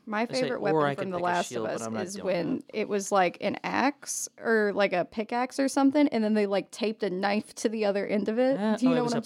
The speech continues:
Speaker 1: talking
Speaker 2: pipe,
Speaker 1: about?
Speaker 2: and they taped a knife
Speaker 1: Yeah,
Speaker 2: to the end.
Speaker 1: that's,
Speaker 2: Yeah, yeah, yeah. You can
Speaker 1: that's,
Speaker 2: upgrade weapons so that
Speaker 1: I've
Speaker 2: they
Speaker 1: asked to
Speaker 2: hit
Speaker 1: have
Speaker 2: more
Speaker 1: that in
Speaker 2: people.
Speaker 1: game, and I was told no, because
Speaker 2: <laughs>
Speaker 1: I think that weapon is hilarious.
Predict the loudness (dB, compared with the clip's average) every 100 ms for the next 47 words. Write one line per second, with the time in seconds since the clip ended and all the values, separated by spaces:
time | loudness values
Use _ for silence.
0 | 0 2 2 -2 -4 -6 -6 -4 -2 -2
1 | 0 4 8 8 8 8 6 2 6 10
2 | 10 6 0 0 0 -2 -4 -10 -4 2
3 | 2 2 -2 -2 0 2 2 2 0 -2
4 | 0 2 2 4 6 6 4 0 4 4
5 | 6 4 2 0 -2 0 2 4 4 2
6 | 4 4 4 2 4 4 4 4 6 6
7 | 4 0 0 2 4 4 2 0 -2 2
8 | 4 4 2 -2 -2 0 2 4 4 4
9 | 4 4 0